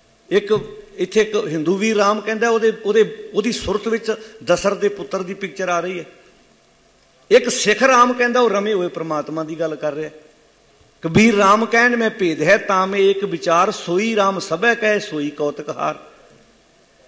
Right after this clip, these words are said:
ਅੱਜ ਅੰਦਰੂਨੀ ਤੌਰ ਤੇ ਹੁਣ ਜਿੱਥੇ ਸਰੂਪ ਨਾਲ ਛੇੜਛਾੜ ਹੋਈ, ਸ-, ਸਾਨੂੰ ਸਾਰਿਆਂ ਨੂੰ ਚਿੰਤਾ ਹੈ, ਇਹਦੇ 'ਚ ਕੋਈ ਸ਼ੱਕ ਨਹੀਂ, ਹੋਣੀ ਵੀ ਚਾਹੀਦੀ ਹੈ।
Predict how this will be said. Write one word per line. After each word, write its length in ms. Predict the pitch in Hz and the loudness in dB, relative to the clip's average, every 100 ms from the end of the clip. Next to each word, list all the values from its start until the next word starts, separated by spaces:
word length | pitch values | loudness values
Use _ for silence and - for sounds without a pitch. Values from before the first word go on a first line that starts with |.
| _ _ - 220 | _ _ 2 2
ਅੱਜ 160 | 254 - 247 | 4 0 0
ਅੰਦਰੂਨੀ 460 | 240 247 254 302 330 | 2 4 6 6 4
ਤੌਰ 260 | 262 240 | 4 4
ਤੇ 200 | 240 220 | 2 -2
ਹੁਣ 220 | 160 254 269 - | -2 -2 -4 -6
ਜਿੱਥੇ 480 | 254 254 320 320 - - - - - | -6 -2 0 0 -2 -12 -20 -20 -12
ਸਰੂਪ 500 | - - 214 233 262 | -6 0 2 4 4
ਨਾਲ 220 | 269 269 | 4 4
ਛੇੜਛਾੜ 480 | 220 240 233 233 247 | 6 4 4 2 2
ਹੋਈ, 340 | 208 233 226 | 4 2 0
ਸ-, 160 | - - - | -6 -10 -8
ਸਾਨੂੰ 340 | - 202 233 | -2 0 0
ਸਾਰਿਆਂ 380 | - 180 190 233 | 0 2 4 2
ਨੂੰ 120 | 214 | 0
ਚਿੰਤਾ 380 | 196 151 127 135 | -2 -4 -4 -8
ਹੈ, 140 | 117 113 - - - | -8 -12 -14 -10 -4
ਇਹਦੇ 140 | 185 | -4
'ਚ 80 | 185 | -2
ਕੋਈ 200 | 202 208 | 2 2
ਸ਼ੱਕ 240 | 202 170 | 2 -2
ਨਹੀਂ, 120 | 185 170 | -2 -2
ਹੋਣੀ 200 | 131 156 | -2 -2
ਵੀ 100 | 151 | -4
ਚਾਹੀਦੀ 400 | 202 208 202 | -6 -6 -10
ਹੈ। 60 | 180 | -14